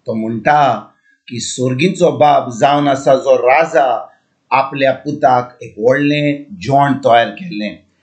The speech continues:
आनी ताणें आपल्या पुताक जेजूक ह्या संवसारांत धाडलो। आनी भाव भयणींनो, जेन्ना जेजू ह्या संवसारांत येयल्लो, त्या वेळार फारिजियो, दोमशास्त्री, जे थंयसर याज्ञीक आसले,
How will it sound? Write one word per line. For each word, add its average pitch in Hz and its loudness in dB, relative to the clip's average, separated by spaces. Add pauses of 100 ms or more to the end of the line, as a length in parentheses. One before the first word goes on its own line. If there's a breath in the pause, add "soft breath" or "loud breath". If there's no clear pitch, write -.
(140)
आनी 139 -4
ताणें 196 -2 (100)
आपल्या 143 -2
पुताक 156 -2
जेजूक 160 -4
ह्या 135 0
संवसारांत 131 -2
धाडलो। 107 -6 (440 soft breath)
आनी 190 0
भाव 262 4
भयणींनो, 247 -2 (480)
जेन्ना 196 2 (120)
जेजू 160 -2
ह्या 156 2
संवसारांत 139 0
येयल्लो, 120 0
त्या 196 2
वेळार 151 -2 (600)
फारिजियो, 135 2 (500)
दोमशास्त्री, 120 -2 (360 soft breath)
जे 135 2
थंयसर 127 -2
याज्ञीक 135 -2
आसले, 120 -2